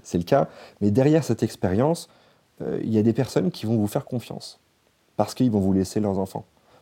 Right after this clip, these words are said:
pour une durée certaine, peut-être sur plusieurs mois, sur plusieurs années, de façon répétée. Donc cette capacité à, euh, avoir la confiance d'un tiers, surtout si c'est pas quelqu'un de votre famille, ça va montrer que vous avez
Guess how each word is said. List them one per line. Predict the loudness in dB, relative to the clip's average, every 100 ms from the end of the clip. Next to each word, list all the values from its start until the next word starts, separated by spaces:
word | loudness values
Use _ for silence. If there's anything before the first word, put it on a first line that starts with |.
| _
pour | -2 2
une | 2
durée | 2 0 0
certaine, | -2 -2 0 0 -2 -12 _
peut-être | -2 -2 -2 -6 -20 _
sur | -16 -6 -6 -6
plusieurs | -4 -2 0
mois, | 0 -2 -6
sur | -10 -8
plusieurs | -4 0 2 4
années, | 4 4 0 -10 -8
de |
façon | -6 -2 2
répétée. | 2 2 0 -2 -6 _ _ _ -4
Donc | -2
cette | -2 0
capacité | 0 2 0 -2 -2 0 0 0
à, | 0 0 -2 -6
euh, | -8 -8 _ _
avoir | -2 2 2 4
la | 4
confiance | 2 -4 -2 -2 0
d'un | 0 -2
tiers, | -2 -2 -2 -8 _ _
surtout | -12 -6 -4
si | -4
c'est | -4 -2
pas | -2
quelqu'un | -2 -2 -2
de |
votre | -2 0
famille, | 0 0 -2 -6 _ _ _ _ _
ça | 0
va | 4
montrer | 2 2 -2
que | 0
vous | 0 2
avez | 2 0